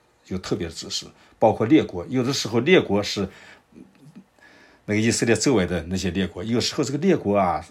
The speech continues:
指的是以色列。所以我们从上下文去，去看。那么就是南北两国的，就神的这些子民，你们要听，听什么呢？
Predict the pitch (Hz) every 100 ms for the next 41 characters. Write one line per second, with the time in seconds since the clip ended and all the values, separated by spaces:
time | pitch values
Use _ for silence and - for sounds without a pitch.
0 | _ - 92 85 92 85 - 98 107 -
1 | _ _ _ _ _ _ _ - 104 92
2 | 107 - 147 117 95 90 - 87 - -
3 | - - - _ - - - _ _ _
4 | _ _ _ _ _ _ - - _ _
5 | - 180 156 165 156 - - - 131 185
6 | 208 175 147 113 98 127 143 95 - _
7 | - 139 - 139 170 185 - - 131 247
8 | - 135 90 98 135 139 98 95 101 78
9 | 71 - - 110 98 110 - _ _ _
10 | _ _ _ - 165 - 92 98 104